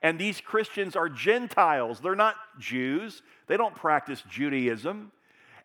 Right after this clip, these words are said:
And these men are going into the churches and they're saying, "You do know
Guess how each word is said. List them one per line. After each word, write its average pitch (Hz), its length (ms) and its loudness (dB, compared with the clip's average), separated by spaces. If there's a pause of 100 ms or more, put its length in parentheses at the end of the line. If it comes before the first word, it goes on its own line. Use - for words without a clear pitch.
And 160 220 2
these 190 260 -2
men 196 200 0
are 185 80 0
going 208 320 -2
into 196 200 0
the 170 120 -4
churches 165 640 -2
and 151 180 -2
they're 160 100 -2
saying, 165 400 -4
"You 156 160 -12
do 208 220 -8
know 151 540 -2